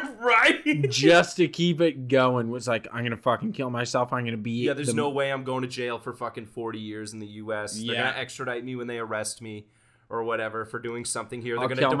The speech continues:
Speaker 2: myself,
Speaker 1: me.
Speaker 2: and it's gonna keep this going even stronger.
Speaker 1: Yeah, I'm gonna
Speaker 2: That's what I would do.
Speaker 1: That's committing to the bit.
Speaker 2: That's committing.
Speaker 1: That's a true showman right there.
Speaker 2: That man, that man deserves a medal.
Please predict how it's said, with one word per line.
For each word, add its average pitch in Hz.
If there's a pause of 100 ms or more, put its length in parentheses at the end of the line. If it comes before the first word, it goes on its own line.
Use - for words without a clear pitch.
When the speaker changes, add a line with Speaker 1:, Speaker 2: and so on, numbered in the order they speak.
(140)
Speaker 2:
myself, 160
Speaker 1:
me. 117
Speaker 2:
and 139
it's 135
gonna 135
keep 127
this 127
going 120
even 113
stronger. 110 (100)
Speaker 1:
Yeah, 123
I'm 127
gonna 127 (220)
Speaker 2:
That's 165
what 147
I 120
would 127
do. 104 (580)
Speaker 1:
That's 143
committing 127
to 113
the 107
bit. 104
Speaker 2:
That's 135
committing. 131
Speaker 1:
That's 202
a 151
true 170
showman 131
right 95
there. 104
Speaker 2:
That 165
man, 165 (240)
that 151
man 143
deserves 120
a 117
medal. 113